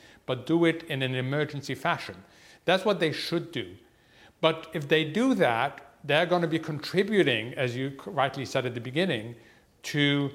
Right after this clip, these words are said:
the higher borrowing cost. The alternative is to do nothing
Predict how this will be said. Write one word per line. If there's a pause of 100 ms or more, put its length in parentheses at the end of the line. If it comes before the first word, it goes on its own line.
(220)
the
higher
borrowing
cost. (480)
The
alternative
is
to
do
nothing